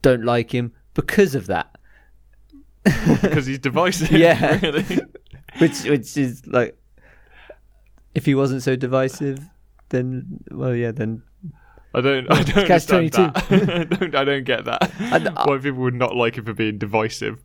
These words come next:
Speaker 1: I don't like him because he's divisive. Because some, some of the things he says seems to be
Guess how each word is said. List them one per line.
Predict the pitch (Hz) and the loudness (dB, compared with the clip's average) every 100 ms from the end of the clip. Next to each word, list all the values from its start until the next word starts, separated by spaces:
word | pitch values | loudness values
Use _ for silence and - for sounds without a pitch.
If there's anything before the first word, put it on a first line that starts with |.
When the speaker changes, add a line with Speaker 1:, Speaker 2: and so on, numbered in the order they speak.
| - | 2
Speaker 1:
I | 180 | 4
don't | 175 117 | 4 0
like | 104 104 | -2 -4
him | 101 | -6
because | 98 113 101 | -4 -4 -4
he's | 101 101 - _ _ _ _ _ | -4 -8 -12 _ _ _ _ _
divisive. | - 92 101 92 95 98 - _ | -2 0 0 -2 -8 -8 -14 _
Because | 170 156 160 | -2 0 2
some, | 190 185 175 | 2 2 -2
some | 190 185 | -2 -2
of | |
the | 156 | -4
things | 143 151 131 | -2 -2 -2
he | 127 | -2
says | 139 117 98 - - _ _ _ | 0 0 -2 -8 -20 _ _ _
seems | - - 123 117 - _ _ _ - | -8 -2 -2 -2 -8 _ _ _ -18
to | - - 135 | -6 0 0
be | 117 131 120 101 95 95 | 2 0 0 -2 -6 -10